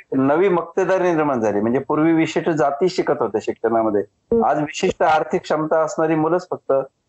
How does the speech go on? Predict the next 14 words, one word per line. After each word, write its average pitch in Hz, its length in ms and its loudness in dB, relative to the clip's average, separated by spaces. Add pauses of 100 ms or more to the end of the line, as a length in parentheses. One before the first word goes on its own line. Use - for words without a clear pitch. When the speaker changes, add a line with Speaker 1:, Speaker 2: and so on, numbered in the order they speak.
Speaker 1:
उच्च 160 340 -2
शिक्षण 156 300 0
घेऊ 131 160 2
शकतात 107 440 -2
आणि 131 220 2 (380)
ज्यांची 139 300 2
क्षमता 156 480 -2
नाही 127 220 0
ती 135 180 -2
आज 139 160 2
पुन्हा 151 220 -2
मजुरीला 135 440 2
जात 123 240 2
आहेत 123 140 2